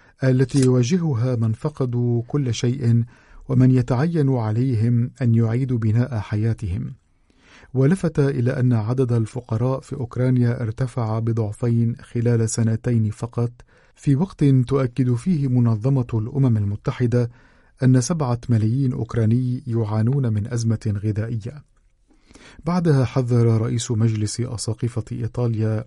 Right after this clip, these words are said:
من مغبة الاعتياد على الوضع الراهن أو الاستسلام للحرب المستمرة منذ سنتين،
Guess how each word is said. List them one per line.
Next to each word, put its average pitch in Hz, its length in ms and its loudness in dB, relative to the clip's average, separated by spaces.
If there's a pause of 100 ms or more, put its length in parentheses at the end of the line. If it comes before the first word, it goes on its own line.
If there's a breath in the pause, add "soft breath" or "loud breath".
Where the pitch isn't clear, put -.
من 113 260 4
مغبة 117 520 0
الاعتياد 113 920 -2
على 113 300 -4
الوضع 110 420 -4
الراهن 110 480 -2 (600 soft breath)
أو 120 140 4
الاستسلام 131 720 -2
للحرب 110 460 -4
المستمرة 110 800 -2
منذ 110 320 0
سنتين، 104 600 -6